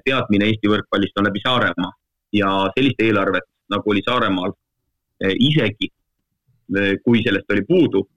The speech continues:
ei ole teistel meeskondadel ja ei ole ka järgmisel hooajal teistel meeskondadel. Ja kuigi ta, noh, käis neid ideid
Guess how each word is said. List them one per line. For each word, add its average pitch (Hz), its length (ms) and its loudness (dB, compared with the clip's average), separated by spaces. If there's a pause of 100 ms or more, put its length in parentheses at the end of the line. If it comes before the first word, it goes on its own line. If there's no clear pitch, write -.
(160)
ei 110 140 4
ole 120 160 2
teistel 101 340 0
meeskondadel 90 640 -2 (340)
ja 98 140 0
ei 107 60 2
ole 113 240 2
ka 107 160 -2
järgmisel 113 420 -2
hooajal 95 300 -2
teistel 95 320 -2
meeskondadel. 92 640 -6 (500)
Ja 98 240 2
kuigi 120 400 2
ta, 104 160 0
noh, 104 640 -4
käis 127 320 0
neid 104 240 0
ideid 131 400 2